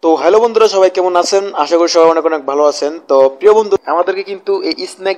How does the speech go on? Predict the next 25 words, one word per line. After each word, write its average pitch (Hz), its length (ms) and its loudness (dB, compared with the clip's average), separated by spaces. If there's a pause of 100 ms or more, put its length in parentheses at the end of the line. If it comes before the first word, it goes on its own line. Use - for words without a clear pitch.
ভিডিও 175 460 -2 (380)
অনেকটা 190 400 -2
বোকা 160 240 2
বানাচ্ছে। 165 540 -2 (540)
তো 170 80 0
অনেকেই 220 680 0
যে 180 180 2
ভিডিও 180 280 0
আপলোড 185 380 0
করে 180 240 0
স্ন্যাক 175 260 -8
ভিডিওতে 175 340 -2
ছাড়ে 151 320 -2
যে 143 260 -2
আপনার 147 580 0
আইডি 151 360 0
অফিসিয়াল 151 640 -2
না 147 140 0
হলে 147 240 0
আপনি 143 280 -2
কিন্তু 151 320 -6
কোনো 143 260 -6
টাকা 139 280 0
পাবেন 135 260 0
না। 107 180 -14